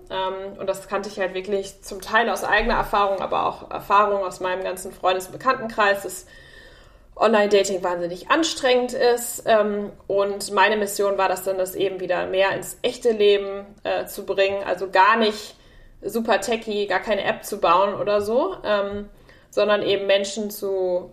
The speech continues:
verknüpfen und die zu einem quasi Blind-Date-Dinner einzuladen, aber dann in einer Sechsergruppe.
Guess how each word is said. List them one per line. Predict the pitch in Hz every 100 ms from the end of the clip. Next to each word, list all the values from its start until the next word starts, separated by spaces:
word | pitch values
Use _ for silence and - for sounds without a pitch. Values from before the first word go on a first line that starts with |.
| -
verknüpfen | - 190 311 320 - 269 240
und | 208 214
die | 202
zu | - 196
einem | 185 185 180 -
quasi | 208 202 208
Blind-Date-Dinner | - 190 196 233 226 - - _ 208 196 190 185 - 208 208 180
einzuladen, | - 170 - 190 175 196 311 -
aber | -
dann | 202 196
in | 180
einer | 185 175
Sechsergruppe. | 170 - 143 139 - - -